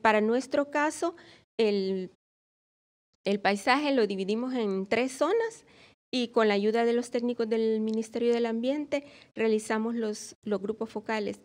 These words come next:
Es una metodología en realidad cualitativa y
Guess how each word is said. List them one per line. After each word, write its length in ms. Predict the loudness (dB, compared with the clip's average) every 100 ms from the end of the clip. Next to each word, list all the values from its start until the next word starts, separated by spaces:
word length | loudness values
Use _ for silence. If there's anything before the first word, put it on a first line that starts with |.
| -6
Es 120 | -2
una 200 | 0 0
metodología 920 | -2 0 0 0 -2 -4 -4 -2 -2 -6 -20 -20 -20 -4
en 180 | -2 0
realidad 440 | 0 2 2 2 2
cualitativa 920 | 0 0 -4 -8 -4 -2 0 -2 -4 -8
y 240 | -6 -4